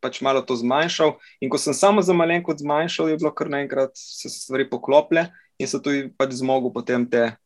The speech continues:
dvestokilometrske, eh, kilometre odteči.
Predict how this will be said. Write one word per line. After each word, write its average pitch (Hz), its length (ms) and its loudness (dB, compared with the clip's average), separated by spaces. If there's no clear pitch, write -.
dvestokilometrske, 113 960 -6
eh, - 880 -8
kilometre 110 480 -4
odteči. 101 320 -4